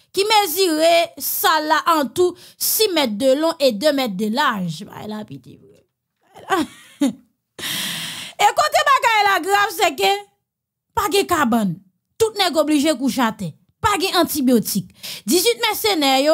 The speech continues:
ak des haïtiens yo resevwa vingt litres de l'eau par jour. Ça veut dire chaque nèg gen aksè ak yon litre de l'eau. Ti pyès yo mete yo an ti jan,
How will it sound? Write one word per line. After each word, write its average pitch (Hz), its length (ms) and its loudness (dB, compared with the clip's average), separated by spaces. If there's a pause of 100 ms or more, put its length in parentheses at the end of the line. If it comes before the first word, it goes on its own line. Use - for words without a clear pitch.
ak 277 200 -2
des 294 180 0
haïtiens 285 480 0
yo 247 100 4
resevwa 247 640 2
vingt 403 280 0
litres 339 160 0
de 339 60 -6
l'eau 349 160 4
par 277 260 2
jour. 254 280 -2
Ça 254 180 0
veut 262 120 0
dire 240 140 -6
chaque 294 280 -2
nèg 226 260 -6
gen 220 220 -2
aksè 247 320 -8
ak 247 200 -4
yon 240 200 4
litre 185 180 0
de 156 140 -10
l'eau. - 60 -20 (920)
Ti 320 140 0
pyès 381 320 0
yo 392 140 2
mete 370 280 0
yo 330 140 4
an 330 80 0
ti 330 220 0
jan, 320 260 2